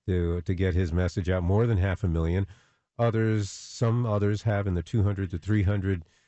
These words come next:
uh, thousand dollar range, most have more than you.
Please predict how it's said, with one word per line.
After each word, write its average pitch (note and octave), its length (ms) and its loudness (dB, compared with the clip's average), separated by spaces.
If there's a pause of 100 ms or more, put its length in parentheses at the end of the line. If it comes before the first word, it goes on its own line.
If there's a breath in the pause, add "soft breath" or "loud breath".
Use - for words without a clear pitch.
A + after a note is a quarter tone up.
(180)
uh, F2+ 440 0
thousand G2 400 0
dollar F#2 360 0
range, F#2 560 0 (380)
most C3 380 0
have G3 160 0
more D#3+ 220 2
than D3 160 0
you. C#3 360 -2